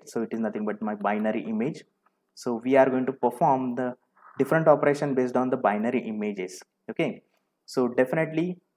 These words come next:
uh, we are going to go for again thresholding and all these things. You know what exactly the thresholding is. Okay,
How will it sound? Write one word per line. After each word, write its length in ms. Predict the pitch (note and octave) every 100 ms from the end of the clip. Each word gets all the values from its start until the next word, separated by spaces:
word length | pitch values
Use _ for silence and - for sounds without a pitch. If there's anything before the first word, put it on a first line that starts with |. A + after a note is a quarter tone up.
| _ -
uh, 80 | B2+
we 80 | C3+
are 120 | C3+
going 180 | C3+ C#3
to 80 | C#3
go 160 | C#3 C#3
for 200 | C#3 B2+
again 220 | B2+ C3
thresholding 540 | B2+ A2+ B2 A#2+ A#2+
and 100 | A#2
all 160 | A2 A2
these 160 | A2+
things. 240 | B2 A#2 A#2
You 180 | A2+ A2+
know 140 | A2+
what 280 | A2+ A2+ A2
exactly 480 | A2+ A2 A2+ A2+ A2+
the 140 | A2
thresholding 640 | G2+ G#2+ - G#2+ G#2+ G#2 A#2+
is. 180 | C#3+ - _ _ -
Okay, 280 | D#3 C3